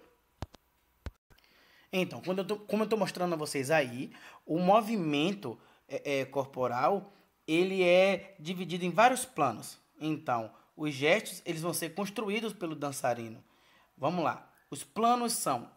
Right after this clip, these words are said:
alto, médio e baixo. Tá certo? Então, o plano alto, médio e baixo. O plano médio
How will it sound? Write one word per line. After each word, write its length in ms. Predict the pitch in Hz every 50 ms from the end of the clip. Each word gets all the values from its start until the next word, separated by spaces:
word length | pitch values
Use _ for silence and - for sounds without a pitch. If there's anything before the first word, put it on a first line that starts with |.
| _ -
alto, 640 | 139 139 139 135 135 147 170 165 - - 262 330 - - _ _ _ _ _ _ _
médio 760 | - 135 131 131 135 131 131 147 170 165 160 170 233 262 349 - - - _ _ _ _ _ _ _ _ -
e 100 | 208 233
baixo. 560 | 185 160 180 147 117 - - - - - - - - _ _ _ _ _ _ _ _ _ _ _
Tá 120 | - 120
certo? 380 | - - 165 170 190 190 - 311 - - - - _ _ _ _ _ _ -
Então, 360 | - 175 160 160 - 123 123 123
o 60 | 123
plano 440 | - - 147 139 131 123 123 - - _
alto, 460 | - 147 143 143 156 180 170 - 220
médio 320 | - 151 147 143 143 147 196
e 40 | 185
baixo. 380 | 151 139 120 117 - - - - - - - _ _
O 120 | - 170 160
plano 600 | 160 - - 202 214 233 233 226 208 175 - - - - -
médio 760 | 131 131 131 135 135 135 131 131 131 131 139 185 233 254